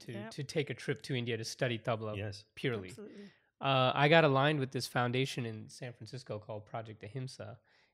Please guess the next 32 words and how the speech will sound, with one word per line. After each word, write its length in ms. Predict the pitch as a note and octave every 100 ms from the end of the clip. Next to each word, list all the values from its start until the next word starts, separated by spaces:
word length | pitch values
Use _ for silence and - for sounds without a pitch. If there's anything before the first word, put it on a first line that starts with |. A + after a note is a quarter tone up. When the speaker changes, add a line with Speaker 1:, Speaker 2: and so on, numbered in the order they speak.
| _
Speaker 1:
And, 440 | A#2+ A#2 A2+ A2 - _ _ D#3+ C#3
you 120 | F3 C#3
know, 120 | A2+
what 260 | A2+ C3 - B2+
they 200 | B2+ B2
would, 160 | A2+ A#2 D3+ C#3 C3
did 240 | D3+ E3+
was 180 | A#2 G#2+
raised 300 | A2+ C3 C3+
money 400 | C3 C3 A2+ A2
and 180 | A2+ A2
donated 460 | A#2+ C3 C3 A2+
it 180 | G#2+ A2
to 400 | - C3 A#2 A2+ A2
different 320 | B2+ - A2+
music 400 | A#2+ B2 A#2+ B2
education 580 | A2+ A2+ - A#2 - A2
efforts 560 | A2 - A2 A2 - - -
around 300 | C3 A2 A2
South 300 | A2+ A2+ G2+
Asia. 400 | C3+ C3 C3 G#2+ B2+ _ - - - -
Uh, 340 | B2 A#2 A2+ -
and 280 | B2 A#2 A#2+
I 480 | A#2+ B2 B2+ B2+ A#2+ _
was 240 | B2 A#2
there 380 | B2 C3+ C3 A#2+
to 160 | A#2 C#3
help 300 | A#2+ A#2 -
administer 480 | B2+ B2+ C3+ - A#2
their 140 | G#2+
first 340 | - C#3 A#2
grant 480 | - A#2+ A#2 F#2 -